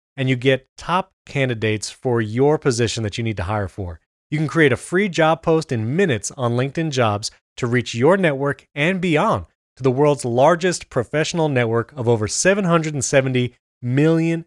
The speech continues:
people. Focus on candidates with the skills and experience you need,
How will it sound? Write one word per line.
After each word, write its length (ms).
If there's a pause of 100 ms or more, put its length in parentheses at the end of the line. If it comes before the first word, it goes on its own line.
(120)
people. 400 (320)
Focus 260
on 140
candidates 520
with 100
the 80
skills 380
and 100
experience 720
you 160
need, 420